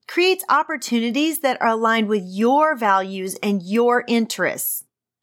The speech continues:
It helps you be a leader and make decisions autonomously. And it helps you carve out your place in the professional world on your own terms. Because when you work for someone else, you don't get to do things on your own terms. You have to do it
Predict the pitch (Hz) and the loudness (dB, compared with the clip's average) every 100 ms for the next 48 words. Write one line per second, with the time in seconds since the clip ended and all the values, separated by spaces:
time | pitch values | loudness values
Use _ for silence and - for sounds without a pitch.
0 | - 196 285 294 349 320 320 262 196 185 | -8 -2 0 0 0 0 2 2 0 0
1 | 226 214 156 - - _ 196 208 233 233 | 2 2 0 -2 -12 _ -2 2 4 2
2 | 202 247 240 269 262 226 208 208 - - | 0 -4 0 2 2 2 0 -2 -8 -2
3 | 254 240 214 202 185 160 151 - - - | 0 2 0 -2 -2 -4 -4 -12 -20 -20
4 | _ 269 311 349 349 339 - 311 302 - | _ -2 0 0 0 0 0 0 0 -2
5 | 285 - 285 277 247 214 202 196 247 285 | -2 -2 0 2 2 0 -2 0 2 2
6 | 302 - 339 381 381 - - 208 - 294 | 0 -4 -2 -2 -4 -6 -12 -10 0 0
7 | - 302 - 302 294 269 233 208 214 196 | 2 0 2 0 0 0 0 2 2 2
8 | 196 - _ _ 269 294 302 262 - 214 | 0 -8 _ _ 0 0 0 -2 0 2
9 | 208 196 220 208 151 - - - _ - | 0 0 0 0 -2 -8 -12 -12 _ -6
10 | 214 220 180 190 196 302 311 302 294 277 | -2 0 -2 -2 0 2 2 0 -4 -4
11 | 294 277 269 277 277 269 190 170 214 294 | -2 0 2 2 2 0 -4 -2 0 2
12 | 339 285 240 277 247 202 190 190 180 185 | 2 0 0 0 0 0 0 -2 0 0
13 | 175 170 160 160 165 160 139 190 196 240 | 0 0 0 -2 -4 -6 -6 -2 0 0
14 | 247 - 202 233 226 208 | 0 -2 -2 2 2 0